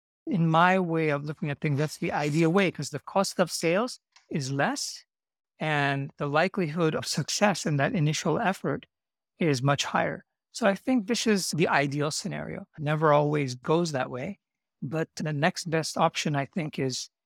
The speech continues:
if it's a new technology, then there will be sometimes, uh, consortia or industry associations. And somewhere in there, you have, using Geoffrey Moore's classic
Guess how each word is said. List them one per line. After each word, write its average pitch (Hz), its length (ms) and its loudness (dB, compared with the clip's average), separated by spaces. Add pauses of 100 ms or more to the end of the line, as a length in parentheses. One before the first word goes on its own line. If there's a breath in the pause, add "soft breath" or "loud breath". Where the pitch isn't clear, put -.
(720)
if 185 260 0
it's - 360 -4
a 202 60 -2
new 170 240 2
technology, 160 800 0
then 143 240 -2
there 143 180 4
will 156 160 6
be 147 420 -4 (380)
sometimes, 151 760 -2
uh, 139 300 -4 (580)
consortia 185 1000 2
or 135 400 -2
industry 156 520 -2
associations. 160 1000 -2 (300 soft breath)
And 156 140 -10
somewhere 175 640 0
in 170 220 -2
there, 165 260 2
you 147 140 -2
have, 135 380 0
using 143 380 0
Geoffrey 139 400 0
Moore's 143 800 -2 (200)
classic 156 540 0